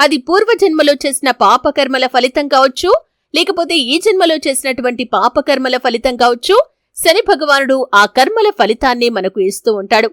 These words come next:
అయితే ఈ సమయంలో శనీశ్వరుడి యొక్క కన్ను తులారాశి వారిపై పడింది. మూడు వరాలను శనీశ్వరుడు ఇచ్చాడు. ముఖ్యంగా ఎంతో కాలంగా వంశపారంపర్యంగా దక్కాల్సినటువంటి ఆస్తుల కోసం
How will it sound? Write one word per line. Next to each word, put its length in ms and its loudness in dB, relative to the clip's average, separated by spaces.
అయితే 300 6
ఈ 160 4
సమయంలో 520 0
శనీశ్వరుడి 640 2
యొక్క 260 2
కన్ను 440 2
తులారాశి 600 2
వారిపై 320 4
పడింది. 540 0
మూడు 300 6
వరాలను 640 2
శనీశ్వరుడు 580 0
ఇచ్చాడు. 480 2
ముఖ్యంగా 640 4
ఎంతో 360 2
కాలంగా 600 6
వంశపారంపర్యంగా 1080 2
దక్కాల్సినటువంటి 1040 0
ఆస్తుల 440 2
కోసం 480 2